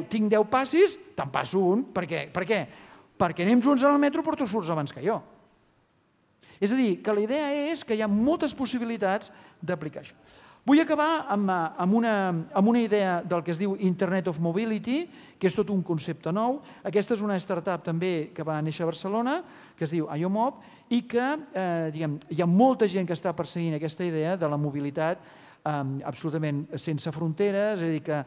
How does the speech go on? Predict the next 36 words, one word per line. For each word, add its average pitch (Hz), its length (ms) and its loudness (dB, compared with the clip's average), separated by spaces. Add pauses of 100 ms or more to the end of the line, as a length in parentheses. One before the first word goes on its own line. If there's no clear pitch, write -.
(260)
que 175 120 -2
tu 240 160 2
diguis 175 280 0
on 165 100 0
vols 160 180 0
anar 175 360 -2
i 196 60 -8
que 165 120 -6
te-, 165 140 -4
t'organitzi 160 560 -2
tot 156 180 -6
el 165 100 -4
sistema. 180 580 -6 (640)
Tot 247 160 2
això 233 160 2
està 220 160 -2
basat 202 320 -2
en 170 120 0
tecnologies 160 520 0
blockchain, 180 520 -2
que 170 120 -6
són 165 160 0
les 170 120 -4
que 175 120 -2
garantitzen 151 680 -4
que 156 100 -8
efectivament 156 640 -4
es - 400 -8
realitzen 147 400 -6
uns 143 160 -6
pagaments, 190 800 -2
etcètera, 139 380 -8
etcètera. 139 320 -8
Per 151 80 -2
tant, 175 160 -2 (500)
um, 160 240 -2